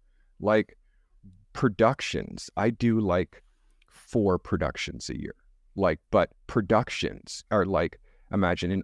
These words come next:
August, I did a job for a client. You can look at my website if you wanna dive deep and put two and two together to figure out who that client is, or my social media. But that client had a need, which was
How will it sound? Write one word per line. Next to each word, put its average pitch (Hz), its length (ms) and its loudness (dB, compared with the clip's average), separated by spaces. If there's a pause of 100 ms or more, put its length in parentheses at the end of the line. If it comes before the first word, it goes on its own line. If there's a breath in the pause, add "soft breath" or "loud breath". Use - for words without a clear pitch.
August, 95 520 0
I 85 60 -2
did 87 200 -4
a 85 60 -2
job 82 540 -2
for 80 380 0
a 80 60 -2
client. 76 720 -6 (800)
You - 140 -4
can 82 120 -2
look 73 160 -2
at - 60 -2
my 64 100 -4
website - 380 -6
if - 100 -8
you - 100 -6
wanna 64 200 -8 (160)
dive 78 320 0
deep 76 240 -4
and 67 220 -6
put - 240 -8
two 82 160 -2
and 62 120 -4
two - 140 -4
together 69 340 -4
to 76 120 -8
figure 67 280 -4
out - 80 -4
who 87 60 -4
that - 160 -4
client 64 320 -6
is, 76 220 -6
or 76 180 -4
my - 140 -8
social - 340 -10
media. 90 320 -6 (840)
But - 360 0 (680)
that 107 280 4
client 90 540 -2 (180)
had - 240 0
a 101 40 4
need, 73 380 -2 (220)
which - 240 -6
was 78 440 -4